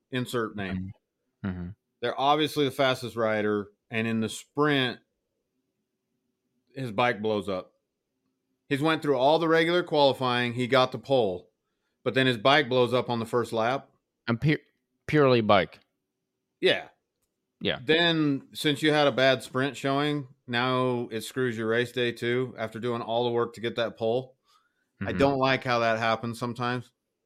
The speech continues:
Speaker 2: Right. But if you have non-bike related issues, it
Speaker 1: Then it's your own fault.
Speaker 2: kinda, it kinda makes sense,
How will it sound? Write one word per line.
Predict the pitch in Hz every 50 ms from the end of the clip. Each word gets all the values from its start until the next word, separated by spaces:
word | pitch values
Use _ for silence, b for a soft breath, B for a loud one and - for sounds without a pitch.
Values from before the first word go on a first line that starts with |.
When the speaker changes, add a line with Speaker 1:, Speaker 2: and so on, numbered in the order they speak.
| _ _ _ _ _ _ _ _ _ _ _ _ -
Speaker 2:
Right. | 107 95 87 80 78 -
But | 95 101 139 143 147 127 110 104 107 -
if | - 117 110 -
you | 117 113
have | 117 113 113 107 101 101
non-bike | 101 107 110 113 117 120 120 120 120 117 117 117 113 110 107 - - _ _ _ _ _ _ _ _ _ _ 117 107 110 110 113 117 120 113 -
related | - 110 107 110 110 107 95 98 95 95 - -
issues, | - 120 - - - - 104 92 90 87 87 87 85 87 - - - - _ _ _ _ _ _ _ _ _ _ _ _ _ _ _ _ _ _ _ _ _ _ _ _ _ _ _ _ _ _ _ _ _ _ _ _
it | - 104 98
Speaker 1:
Then | 131 127
it's | 120 -
your | 127 123
own | 120 120 120
fault. | 117 117 117 113
Speaker 2:
kinda, | 110 104 101 95 98 101 95 - _ _ _ _ _ _
it | 113 113
kinda | - 143 127 113 101
makes | 95 92 87 - -
sense, | - 117 104 85 73 - - -